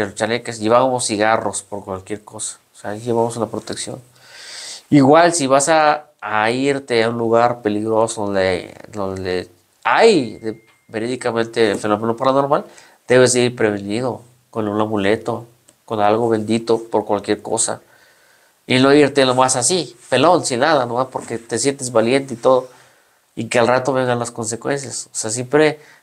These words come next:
con respeto y, y ir protegido. Ya sea que lleves una cruz de, de canela, un ajo, este, crucifijo, no sé, algo, algo que sea ben-, bendito para que te protejas de lo que puedas encontrar.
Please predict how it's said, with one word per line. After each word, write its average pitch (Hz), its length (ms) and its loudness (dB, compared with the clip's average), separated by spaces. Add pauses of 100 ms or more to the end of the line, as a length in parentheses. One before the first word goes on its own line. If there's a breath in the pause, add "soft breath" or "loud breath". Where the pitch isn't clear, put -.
con 135 180 4
respeto 135 440 2
y, 147 180 2
y 120 140 -4 (260)
ir 139 220 -2 (380 soft breath)
protegido. 143 720 2 (540 soft breath)
Ya 117 160 2
sea 127 180 2
que 117 80 -2
lleves 113 320 6
una 107 220 -4
cruz 107 260 -4
de, 92 420 -4
de - 120 -20
canela, 98 760 0
un 98 260 -4
ajo, 101 640 0 (800 soft breath)
este, 90 800 -4
crucifijo, 107 840 -6
no 135 140 -4
sé, 277 160 2
algo, 175 380 2
algo 214 280 2
que 147 100 -4
sea 151 180 -2
ben-, 131 240 -8 (140)
bendito 120 640 0 (720 loud breath)
para 117 200 2
que 117 120 -2
te 110 100 -4
protejas 110 560 -2
de 131 80 -2
lo 101 160 -4
que - 100 -20
puedas 101 420 -8
encontrar. - 360 -18